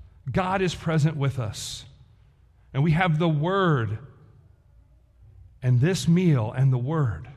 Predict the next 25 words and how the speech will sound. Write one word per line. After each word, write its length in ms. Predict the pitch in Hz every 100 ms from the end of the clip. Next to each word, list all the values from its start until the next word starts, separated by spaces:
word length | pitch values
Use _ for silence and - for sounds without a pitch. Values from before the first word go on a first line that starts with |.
| - - - _ -
will 240 | 120 175 170
nourish 460 | 160 160 135 -
us. 460 | 95 - - - - - - _ _ _ -
It 200 | 147 113
builds 400 | 180 202 208 147
us 180 | 190 -
up 280 | 156 170 175
in 120 | 160
faith, 400 | 165 147 123 - - -
and 160 | 170 185
it 100 | 180
encourages 800 | 175 160 - 190 165 127 110
us. 480 | 110 98 - - - - _ _ _ _ - _ _ _ _ _ _ _ -
And 120 | 151
so 220 | 233 220
as 240 | 190 180
we 160 | 175 208
journey 480 | 147 139 214 254 240
to 100 | 202
Good 180 | 180 151
Friday, 500 | 143 123 90 87 69 - - - _ _ _ _ _ _ _ _
may 120 | 156 190
the 120 | 175
good 360 | 127 196 254
news 720 | 220 214 214 139 - - -